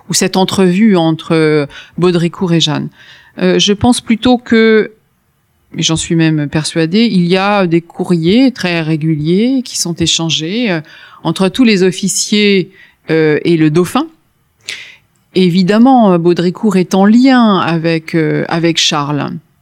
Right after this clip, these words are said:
La preuve en est qu'au moment où Baudricourt la reçoit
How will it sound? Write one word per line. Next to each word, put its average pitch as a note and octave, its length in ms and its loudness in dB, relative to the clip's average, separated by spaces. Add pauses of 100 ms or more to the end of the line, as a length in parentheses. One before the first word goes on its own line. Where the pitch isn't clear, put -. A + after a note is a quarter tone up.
(560)
La F3 100 -2
preuve G3+ 260 -2
en F3 200 0
est C#3+ 180 -2
qu'au D#3+ 380 -4
moment G#3 640 4
où E3+ 300 0 (420)
Baudricourt F#3+ 720 2
la C3+ 160 -2
reçoit F3 760 0